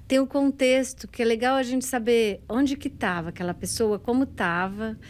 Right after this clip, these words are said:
porque às vezes tem coisas que falam lá que nesse contexto não fazem sentido, né?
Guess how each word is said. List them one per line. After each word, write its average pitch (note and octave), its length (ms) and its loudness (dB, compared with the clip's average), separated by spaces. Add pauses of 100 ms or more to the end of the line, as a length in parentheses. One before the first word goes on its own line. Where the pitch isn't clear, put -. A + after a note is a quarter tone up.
(260)
porque B3 180 0
às B3+ 120 2
vezes C#4 280 -2
tem C#4+ 180 0
coisas C#4+ 360 -2
que C#4+ 120 -4
falam B3+ 400 0
lá B3+ 300 2
que C4+ 240 -2
nesse D4 320 2
contexto C4 880 0
não C4+ 120 -2
fazem C4 320 0
sentido, F3 720 -4
né? G#3+ 340 -6